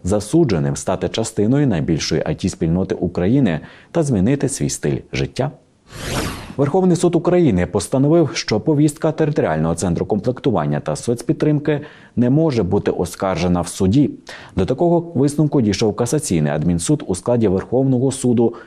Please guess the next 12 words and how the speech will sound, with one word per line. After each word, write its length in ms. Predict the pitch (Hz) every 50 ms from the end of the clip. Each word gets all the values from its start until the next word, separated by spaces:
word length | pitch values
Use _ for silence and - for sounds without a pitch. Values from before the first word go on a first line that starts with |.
| - - -
у 80 | 165
своїй 280 | - - 160 156 147 131
постанові 520 | 139 117 101 - - 110 127 147 151 139 107
від 160 | 98 90 76
восьмого 440 | 87 110 135 131 151 151 139 135 120
вересня 420 | 101 107 117 127 - - - 80
цього 300 | - - 85 76 85 107
року. 280 | 139 151 135 - - - - _ - - - - - - -
У 80 | 101
цій 160 | - 151 165
справі 400 | 165 - - 151 135 135 139 147
позивач 520 | 143 147 127 90 90 85 101 123 131 -